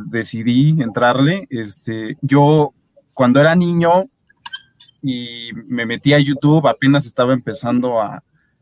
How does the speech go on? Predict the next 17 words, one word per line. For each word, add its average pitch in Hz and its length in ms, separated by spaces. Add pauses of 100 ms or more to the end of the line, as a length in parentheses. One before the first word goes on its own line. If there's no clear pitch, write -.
(160)
a 123 100
ocupar 117 360
la 123 100
computadora 123 880
y, 107 220 (260)
y - 40
a 104 320
ver 120 320 (180)
videos 127 640
en 113 120
YouTube, 131 340
siempre 135 380
buscaba 131 680 (260)
las 113 260
voces 147 640
de 120 200
los 107 460